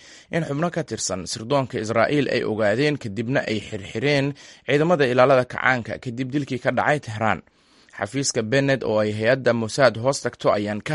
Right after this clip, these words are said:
hadlin khaarijinta korneelkan ka tirsanaa ciidamada kacaanka Iiraan. Laakiin Bennett oo hadda maanta ah hadal ka jeediyey shirka golaha wasiirada ayaa ku eedeeyey Iiraan inay joogtayso weerarada ka dhanka ah danaha Israa'iil.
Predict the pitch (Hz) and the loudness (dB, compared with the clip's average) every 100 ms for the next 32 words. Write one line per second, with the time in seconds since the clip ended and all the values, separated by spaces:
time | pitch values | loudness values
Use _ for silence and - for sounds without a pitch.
0 | 139 117 143 143 - - - 135 135 143 | -2 0 -2 -4 -14 -20 0 4 4 2
1 | 175 151 117 104 123 135 135 123 113 139 | -2 2 2 2 0 2 0 0 -4 -4
2 | - - 113 123 135 120 120 123 117 113 | -6 -6 0 4 4 2 0 0 -2 -2
3 | 87 113 107 92 107 123 110 - _ _ | -2 -2 -2 -4 0 2 2 0 _ _
4 | _ _ - 110 - 131 117 131 113 98 | _ _ -2 -2 0 -2 0 0 0 -4
5 | - 104 - 135 131 123 127 143 120 127 | -2 -2 0 0 0 0 0 0 2 4
6 | 139 127 - 139 135 123 165 123 107 95 | 2 -2 -4 0 2 0 -4 -4 -6 -4
7 | 90 85 - 135 - 104 127 139 120 110 | -6 -6 -4 -4 -4 2 4 4 2 0
8 | 95 113 143 123 104 107 113 143 127 117 | -2 0 2 4 4 0 -2 -2 0 2
9 | 123 131 - 123 135 127 92 - - - | 0 0 0 2 4 4 2 -10 -20 -20
10 | _ 175 180 113 120 113 - 120 - 143 | _ 0 2 2 -2 -4 -4 -4 -2 2
11 | 110 104 123 131 120 135 131 120 110 147 | 4 4 4 2 2 2 2 0 0 0
12 | 135 110 123 127 107 101 104 101 120 | 0 0 2 2 0 0 0 2 0